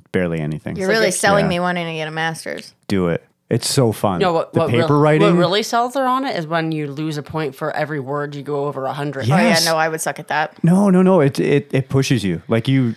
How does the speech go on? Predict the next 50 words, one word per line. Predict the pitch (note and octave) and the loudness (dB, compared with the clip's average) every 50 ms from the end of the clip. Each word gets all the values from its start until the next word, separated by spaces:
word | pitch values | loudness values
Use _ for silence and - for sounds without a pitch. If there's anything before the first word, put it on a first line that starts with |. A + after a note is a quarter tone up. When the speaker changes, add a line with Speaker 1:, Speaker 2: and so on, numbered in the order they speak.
| - | -4
Speaker 1:
you | A#2 C3 C#3 | -2 0 0
think | - - D3 C3+ A2 F#2 | 0 2 2 0 2 0
really, | G2+ G2+ A#2 A#2+ A2+ A2 A2 G#2+ | -2 0 2 2 2 2 2 2
really | G2+ G#2+ G2 F#2+ | 2 2 2 2
hard. | F#2 G#2 F#2+ F2+ E2 | 2 2 0 2 2
That's | A2 A#2 B2 | 0 0 2
the | - C3+ | 2 2
reason | C3 C3 B2+ A2+ B2+ | 2 2 2 2 2
why | A#2 A2 G2+ | 2 2 2
he | G2 G#2+ G2+ | 0 -2 -2
Speaker 3:
Look | - C#4 F#4+ - - | -2 -2 -2 0 0
at | A3 | 0
her. | F#3 F3 | 0 0
She | E3+ - | -2 -4
Speaker 1:
he | C#4 | -2
Speaker 3:
wants | C#4 C4 C4+ C4+ E3 | 0 0 0 0 0
to | - | 0
Speaker 1:
did | A3 G#3 | 0 0
Speaker 3:
be | C#3 | 2
Speaker 1:
that. | F#2+ E2 D#2+ | 2 0 0
Speaker 3:
pushed | - D#2+ - - - | 0 -2 -4 -4 -6
so | - - - A3+ G#3 A3 | -4 -2 0 0 0 0
badly. | G#3+ F#3 D3+ D3 D3 - - | 0 0 0 0 0 -2 0
Speaker 1:
Yeah. | G#2+ G#2+ G2+ G2 C#3 - _ _ _ - - - - - | 0 0 0 0 -2 -6 _ _ _ -20 -20 -12 -4 0
No, | D3+ D#3+ D#3 | 2 2 4
my, | D3 C#3 C3+ - - | 4 4 2 2 2
my | C3 C3+ C3 | 2 2 2
advisor, | B2 A2 B2 C3+ D#3 D#3+ B2 B2 G#2+ | 2 2 2 2 4 4 2 2 2
Doctor | F#2+ A#2 A2+ A2+ - B2 A2+ | 2 2 2 2 2 0 0
Dost, | F#2 A2 G#2 A#2 A#2+ G#2 F#2 - - - - - _ _ _ _ _ - | 2 2 2 4 2 2 0 -4 -8 -14 -18 -20 _ _ _ _ _ -12
he, | - - A#2+ A#2+ B2 B2+ C3 | -6 -2 0 0 2 0 0
he | - - A#2 B2+ | -2 -2 0 0
was | B2+ B2 A2+ A#2 | 2 2 2 2
like, | A#2 A2 G#2+ - | 2 2 2 0
"I | - - - - G#2 | -2 -2 -2 -2 0
did | A2+ B2+ A#2 | 2 2 2
it | A#2+ A#2+ - - _ | 2 0 -2 -4 _
when | - A2+ A2+ | -4 -2 0
I | A2+ A2+ | 2 2
worked | A2+ B2+ B2+ - | 2 2 2 2
on | B2 | 2
my | A#2 A2 G2+ | 2 2 2
doctorate." | F#2+ A2 B2+ D3 D3 - C3 F#2+ | 2 2 0 0 0 0 0 0
And | F2 | 0
I | G2 | -2
was | G2+ F#2 | -2 -2
like, | G2 F#2 - - | -4 -6 -4 -4
"Wait | G2+ G#2 | -4 -2
a | G2 | -2
minute. | F2 E2 E2 - - | -2 -2 -4 -4 -6